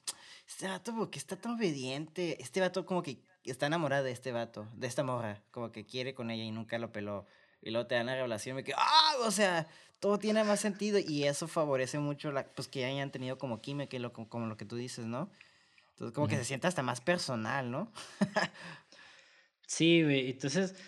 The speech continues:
Speaker 2: digo, hay un chorro de, de cosas de esta película que, mm, valdría la pena analizar, como también el aspecto de Cecil B. DeMille, que es este director que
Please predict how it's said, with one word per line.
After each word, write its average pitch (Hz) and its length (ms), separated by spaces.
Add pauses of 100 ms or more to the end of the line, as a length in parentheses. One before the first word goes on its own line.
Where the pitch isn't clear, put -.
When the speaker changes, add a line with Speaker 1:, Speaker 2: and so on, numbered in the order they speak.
(140)
Speaker 2:
digo, 185 160
hay 202 140
un 247 80
chorro 269 220
de, 185 160
de 131 180
cosas 175 340
de 160 80
esta - 200
película 170 480
que, 120 360
mm, 104 300 (300)
valdría 117 280
la 143 140
pena 151 160
analizar, 131 520
como 101 520
también 117 480
el 139 100
aspecto 120 340
de 123 60
Cecil 123 500
B. 120 160
DeMille, 127 380 (520)
que 113 160
es - 160
este 127 260
director 127 640
que 104 520